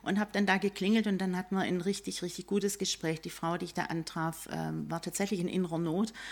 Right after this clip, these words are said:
und, ähm, das war dann gut, dass ich gerade da geklingelt habe. Leitung zu übernehmen, aber da zurück nochmal, äh, bedeutet wirklich mutig zu sein, denn wenn ich vorne stehe,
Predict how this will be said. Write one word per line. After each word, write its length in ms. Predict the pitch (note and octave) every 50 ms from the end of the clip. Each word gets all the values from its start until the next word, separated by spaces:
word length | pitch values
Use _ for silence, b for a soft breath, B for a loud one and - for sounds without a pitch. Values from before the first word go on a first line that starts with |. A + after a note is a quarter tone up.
| B B B
und, 420 | - - F3 F3 E3 D#3+ - - - -
ähm, 360 | - E3 D#3 D#3+ D#3+ E3 E3 -
das 180 | E3+ E3+ -
war 120 | - F3 E3+
dann 160 | F3+ F3+ E3+
gut, 340 | - D3+ D#3 D#3+ - - -
dass 180 | E3 D#3+ - -
ich 320 | - E3+ D#3+ - - - - -
gerade 340 | - - E3 E3+ F3 F3+ E3+ -
da 340 | E3+ E3 F3 F#3 G3+ B3 - - -
geklingelt 600 | F#3 F#3 - - E3+ D#3 D#3 D3 D3 - - -
habe. 340 | D3 D3 D3+ - D#3+ D#3 F3 - - B B B B B B B B B B B B B B B B B B B B B B B B B - - - - - _ _ _ - - -
Leitung 460 | - - F3+ G#3+ B3 A#3+ - C#4 B3+
zu 100 | - -
übernehmen, 460 | G#3 F#3 G3 F#3+ F3 E3+ E3+ E3 E3+ E3
aber 100 | D#3+ E3
da 320 | - F#3 E3 F3 E3+ -
zurück 320 | - - F#3 G3 G3 G3
nochmal, 500 | - F3+ - - - E3 D#3+ D#3+ D#3 D#3+ E3 - B B B B B B B -
äh, 180 | F3 F3+ F3
bedeutet 680 | E3+ - F3 - E3+ F3 F#3+ G3 G#3+ - - - - - -
wirklich 440 | E3+ F3 F#3 G3+ - G#3+ G3 - -
mutig 380 | F#3 F#3 G3+ - - - -
zu 100 | - -
sein, 360 | F3 - - F3 E3+ E3+ F3 F3
denn 200 | F3+ E3+ F3 F3
wenn 140 | F3+ F3+
ich 380 | - - - F3 E3+ - - D#3+ -
vorne 380 | - - - A3+ A#3+ C#4 D4 C#4+
stehe, 640 | - - - - - D#3+ E3 D#3 D3+ D3 D3 D#3